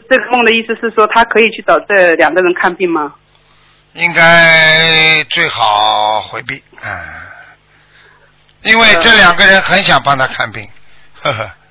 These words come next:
Speaker 2: 首先，
Speaker 1: 呃，两个人，嗯。
Speaker 2: 首先那个是女的，啊，做梦的是女的。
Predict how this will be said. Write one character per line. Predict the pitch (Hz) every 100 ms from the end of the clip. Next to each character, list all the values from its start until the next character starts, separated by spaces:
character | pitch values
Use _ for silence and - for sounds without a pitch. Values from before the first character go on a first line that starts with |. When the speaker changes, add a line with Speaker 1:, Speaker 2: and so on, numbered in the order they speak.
| _ _ _ _ _ _ -
Speaker 2:
首 | - 175
先， | 208 220
Speaker 1:
呃， | 247 - -
两 | 226
个 | 269
人， | 240 - -
嗯。 | 180 156 -
Speaker 2:
首 | 156 165
先 | 165 202 196
那 | 202
个 | 196
是 | 190 175
女 | 147 107
的， | 123 135 _ - - - - -
啊， | 117 123
做 | 208
梦 | 202 202
的 | 190
是 | - 165
女 | 131 101
的。 | 113 -